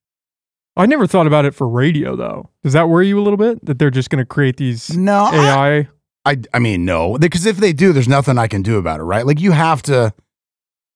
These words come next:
Speaker 2: you just, I think you just, you have to evolve constantly. And,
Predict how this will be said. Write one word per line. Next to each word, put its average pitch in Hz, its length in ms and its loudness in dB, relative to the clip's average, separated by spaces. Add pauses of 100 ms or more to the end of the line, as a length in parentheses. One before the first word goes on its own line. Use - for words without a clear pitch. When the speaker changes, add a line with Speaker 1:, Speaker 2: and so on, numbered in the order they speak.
(220)
Speaker 2:
you 143 160 0
just, 170 440 -4 (280)
I 131 100 0
think 175 160 0
you 170 140 0
just, 143 220 -2
you 127 120 2
have 127 320 0
to 127 380 -2
evolve 98 680 -2
constantly. 73 720 -8 (220)
And, 95 600 -4